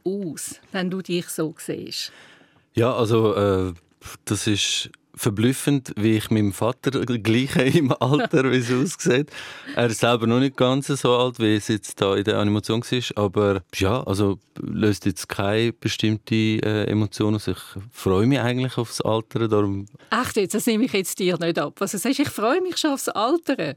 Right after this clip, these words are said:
Speaker 2: Ja, auf
Speaker 1: Jetzt
Speaker 2: jeden
Speaker 1: schon
Speaker 2: Fall.
Speaker 1: mit vierunddreissig.
Speaker 2: Also ich glaube, ähm, man kann sich im Alter einfach viel mehr Sachen erleben. Man kann ein bisschen mehr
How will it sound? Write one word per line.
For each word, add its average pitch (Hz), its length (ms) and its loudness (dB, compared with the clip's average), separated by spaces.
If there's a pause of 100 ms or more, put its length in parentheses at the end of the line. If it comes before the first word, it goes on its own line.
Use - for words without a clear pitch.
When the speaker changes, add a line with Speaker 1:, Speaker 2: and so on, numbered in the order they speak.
Speaker 2:
Ja, 120 180 4
auf 214 60 2
Speaker 1:
Jetzt 226 100 4
Speaker 2:
jeden 110 140 2
Speaker 1:
schon - 200 2
Speaker 2:
Fall. 226 140 -2
Speaker 1:
mit 190 80 -4
vierunddreissig. 214 800 -2 (160)
Speaker 2:
Also 113 200 2
ich - 100 -2
glaube, 107 640 2
ähm, 101 640 0
man 95 260 0
kann 101 280 0
sich - 200 -2
im 101 100 4
Alter 98 300 0
einfach 95 220 -4
viel 104 220 2
mehr 101 180 2
Sachen 120 360 -2
erleben. 123 300 0
Man 107 100 0
kann 101 160 -2
ein 101 60 -4
bisschen 101 200 0
mehr 98 260 2